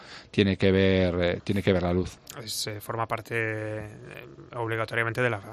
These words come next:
Speaker 2: de-, del gobierno, ¿no? En el momento que se forme gobierno se podrán
Speaker 1: Bueno,
Speaker 2: desbloquear
Speaker 1: eh,
Speaker 2: esta
Speaker 1: el anterior gobierno lo tenía claro y ya teníamos la hoja de ruta marcada, y esté el gobierno que esté, eh, el alcalde de Jaca irá a recuperar esa hoja de ruta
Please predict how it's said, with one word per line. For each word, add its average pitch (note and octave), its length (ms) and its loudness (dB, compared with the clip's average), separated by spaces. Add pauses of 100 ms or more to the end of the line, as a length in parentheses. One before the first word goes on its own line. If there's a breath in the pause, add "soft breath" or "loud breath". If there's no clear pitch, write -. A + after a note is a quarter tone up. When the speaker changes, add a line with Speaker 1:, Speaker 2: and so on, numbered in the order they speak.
(240)
Speaker 2:
de-, A2 120 -10
del G#2+ 180 -6
gobierno, G#2+ 420 2
¿no? C3 220 -4
En A2 60 -8
el G#2+ 40 -10
momento G#2+ 260 -8
que G#2 80 -12
se A2 120 -12
forme A2+ 200 -8
gobierno A#2+ 640 -4
se - 160 -8
podrán A2+ 300 -4
Speaker 1:
Bueno, A2 80 -4
Speaker 2:
desbloquear B2+ 500 6
Speaker 1:
eh, A2+ 60 0
Speaker 2:
esta A2 340 -6
Speaker 1:
el A2 80 4
anterior G#2+ 300 4
gobierno A2+ 260 8
lo A2 80 8
tenía G#2 240 2
claro C#3+ 400 12
y B2 60 8
ya G#2 140 8
teníamos G#2 300 4
la G#2+ 60 8
hoja G#2 220 8
de G2+ 80 8
ruta G#2 260 2
marcada, A#2 520 10 (360 loud breath)
y F#2 380 6
esté F#2 180 10
el C#3 100 12
gobierno A#2 380 12
que G#2+ 60 6
esté, D3 400 12
eh, F#2+ 720 2
el F2+ 80 2
alcalde F#2+ 340 4
de F#2+ 80 4
Jaca G2 420 4
irá F#2 540 4
a G#2 140 -4
recuperar G2 360 4
esa G2+ 320 8
hoja - 180 6
de G2+ 120 8
ruta B2+ 340 10